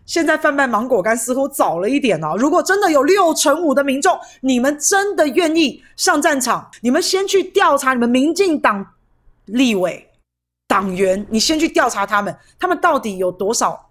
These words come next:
多少人愿意上战场，你先去问他们。我真的会笑死欸，为什么？好，那个林长佐，罢免第一阶段门槛已经达标的候选人林长佐咯。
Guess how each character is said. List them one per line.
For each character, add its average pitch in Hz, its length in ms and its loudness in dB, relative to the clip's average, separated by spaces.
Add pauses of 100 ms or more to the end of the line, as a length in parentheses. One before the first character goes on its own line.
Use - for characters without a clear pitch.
多 202 160 -4
少 196 140 0
人 170 160 -4
愿 208 180 -4
意 202 100 -6
上 196 220 -6
战 180 180 -10
场， - 160 -12 (260)
你 220 140 0
先 320 200 0
去 320 140 0
问 277 220 2
他 214 160 0
们。 180 180 -6 (160)
我 240 80 -4
真 311 120 -2
的 330 60 0
会 339 80 2
笑 262 300 0
死 156 320 -6
欸， 151 180 -14
为 277 140 0
什 196 120 -4
么？ 147 140 -10 (480)
好， 208 180 -2
那 254 80 -2
个 285 80 2
林 240 180 0
长 247 220 -2
佐， - 280 -8 (280)
罢 320 200 2
免 247 240 0
第 330 180 2
一 330 60 2
阶 330 200 2
段 339 180 2
门 269 160 0
槛 311 180 0
已 254 40 -2
经 294 140 -8
达 254 220 2
标 339 180 2
的 330 80 0
候 349 160 2
选 285 160 2
人 302 200 0
林 302 160 0
长 339 220 0
佐 277 260 2
咯。 320 440 2